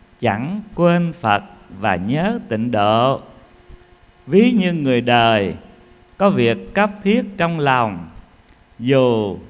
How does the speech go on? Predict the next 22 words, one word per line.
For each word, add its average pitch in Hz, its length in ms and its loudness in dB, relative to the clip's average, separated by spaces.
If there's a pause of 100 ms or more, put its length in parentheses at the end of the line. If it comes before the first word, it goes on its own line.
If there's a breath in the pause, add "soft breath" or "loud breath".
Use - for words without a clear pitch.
nói 190 400 0
năng 175 440 -2
đi 175 200 0
lại, 117 540 0 (480)
ngồi 123 380 2
nằm, 113 500 0 (540)
nhưng 180 440 -2
vẫn 120 220 0
âm 175 340 -2
thầm 110 540 -2
nghĩ 110 200 -2
nhớ 185 480 -2 (440)
việc 117 360 -2
ấy 214 440 -2
rất 202 200 -4
rõ 113 280 2
ràng. 113 480 0 (880)
Tâm 180 500 0 (540)
của 127 100 -2
người 123 480 0
niệm 107 380 -4
Phật 110 240 0